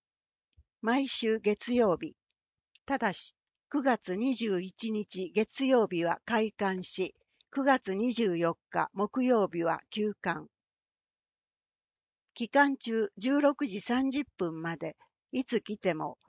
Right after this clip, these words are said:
誰でもオッケーワークショップ、材料代三百円を実施。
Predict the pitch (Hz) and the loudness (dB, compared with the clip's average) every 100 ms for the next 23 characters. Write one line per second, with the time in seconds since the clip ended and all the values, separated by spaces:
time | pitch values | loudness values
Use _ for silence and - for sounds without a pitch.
0 | _ 247 269 247 190 165 156 - 233 - | _ 2 2 2 0 0 -2 -2 -4 -6
1 | - 156 151 180 233 247 208 - 233 - | -4 -4 -4 0 2 2 -2 -2 -2 -4
2 | - 156 _ _ _ _ _ _ _ 226 | -12 -14 _ _ _ _ _ _ _ 4
3 | 247 233 226 220 214 196 190 - 233 262 | 4 4 2 2 0 0 -2 -2 0 2
4 | 247 247 202 165 151 156 165 - 165 - | 0 -2 -2 -4 -4 -6 -8 -6 -8 -6
5 | - - | -6 -8